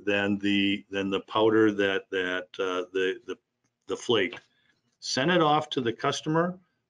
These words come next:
put it through their feeders, and they sent back and says, "You made it worse than, than better." And here's one of the, the challenges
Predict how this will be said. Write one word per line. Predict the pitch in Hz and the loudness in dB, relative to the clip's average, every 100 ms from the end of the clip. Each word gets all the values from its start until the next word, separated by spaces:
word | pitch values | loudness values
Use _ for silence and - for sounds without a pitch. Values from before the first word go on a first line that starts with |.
| _ | _
put | - 160 | 2 2
it | 180 | 2
through | - 147 | 0 2
their | 139 135 | 4 2
feeders, | 139 139 147 139 123 | 2 4 4 2 -2
and | 107 | -2
they | 101 | -2
sent | - 120 113 | -2 -4 -2
back | 113 117 | -2 -2
and | 104 | -6
says, | - 92 - _ _ _ _ _ _ | -6 -8 -10 _ _ _ _ _ _
"You | 113 151 | -4 0
made | 151 135 | 2 2
it | 110 | 2
worse | 104 113 101 - | 4 4 4 -2
than, | 98 95 - | -6 -8 -10
than | 90 82 | -10 -6
better." | 90 82 73 _ _ _ _ _ _ _ - | -4 -6 -8 _ _ _ _ _ _ _ -10
And | 113 | -4
here's | 139 240 - | 0 2 2
one | 214 196 | 4 4
of | |
the, | 160 127 | 4 2
the | 113 107 | 0 -2
challenges | - - 165 156 156 131 98 92 85 85 | -2 -2 0 2 2 2 0 -4 -6 -8